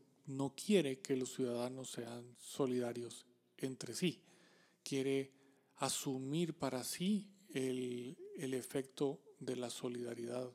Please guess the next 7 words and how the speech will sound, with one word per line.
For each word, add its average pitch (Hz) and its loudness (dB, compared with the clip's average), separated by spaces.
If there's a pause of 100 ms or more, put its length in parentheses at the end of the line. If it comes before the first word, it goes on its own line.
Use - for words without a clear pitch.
(720)
como 131 -4
tal, 143 2 (120)
haciéndola 143 2
limitada 135 0 (840)
a 127 -6
un 139 0
monto 139 0